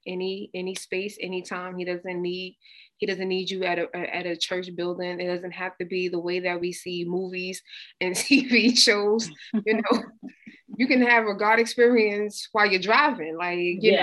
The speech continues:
Speaker 2: Yes,
Speaker 1: while you're
Speaker 2: you
Speaker 1: in the
Speaker 2: can.
Speaker 1: supermarket,
Speaker 2: <laughs>
Speaker 1: you know, while you're washing your clothes. Like, he, he just needs an opportunity. He doesn't, it is,
Speaker 2: Mm-hmm.
Speaker 1: it's not gonna always look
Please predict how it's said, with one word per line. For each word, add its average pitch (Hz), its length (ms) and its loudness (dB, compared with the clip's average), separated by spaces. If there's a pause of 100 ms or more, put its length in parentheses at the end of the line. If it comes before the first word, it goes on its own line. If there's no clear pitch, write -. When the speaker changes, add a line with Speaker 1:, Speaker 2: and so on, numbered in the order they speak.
Speaker 2:
Yes, - 260 -10
Speaker 1:
while 202 120 4
you're 233 200 6
Speaker 2:
you 214 60 6
Speaker 1:
in 202 40 4
the - 60 4
Speaker 2:
can. - 100 -2
Speaker 1:
supermarket, 196 960 2 (320)
Speaker 2:
<laughs> - 300 -10
Speaker 1:
you 220 160 6
know, 214 200 6
while 214 180 8
you're 285 140 6
washing 240 400 4
your 208 120 4
clothes. 277 440 0
Like, 226 300 0
he, 285 340 -4 (280)
he 359 120 2
just 381 160 6
needs 262 240 8
an 214 120 4
opportunity. 180 880 -2
He 247 220 2
doesn't, 320 400 2
it 214 80 2
is, 233 160 4
Speaker 2:
Mm-hmm. 196 80 -6
Speaker 1:
it's - 160 -8
not 202 240 0
gonna 226 200 0
always 196 360 -6
look 185 180 -4